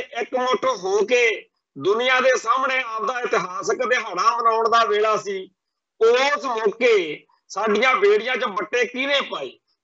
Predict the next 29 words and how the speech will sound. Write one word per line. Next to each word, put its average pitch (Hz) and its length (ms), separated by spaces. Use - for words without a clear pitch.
ਬਾਂਦਰ 233 500
ਵੰਡ 233 240
ਕਿਹਨੇ 277 420
ਕਰਾਈ, 175 400
ਉਦੋਂ 269 320
ਸਾਡਾ 226 380
ਆਪਸ 220 220
ਵਿੱਚ 254 220
ਹੀ 294 80
ਪਾਟੋ 240 500
ਤਾੜ 247 300
ਕਿਹਨੇ 277 380
ਕਰਾਇਆ? 165 320
ਹੋਰ 220 220
ਬੜਾ 220 240
ਕੁਛ 226 340
ਆ, 214 200
ਪਰ 233 180
ਉਹਦੇ 262 380
ਵਿੱਚ 240 240
ਇੱਕ 240 420
ਅਹਿਮ 254 500
ਯੋਗਦਾਨ 220 680
ਸਰਦਾਰ 196 520
ਬਰਜਿੰਦਰ 175 480
ਸਿੰਘ 208 200
ਹਮਦਰਦ 151 480
ਦਾ 214 120
ਵੀ। 147 260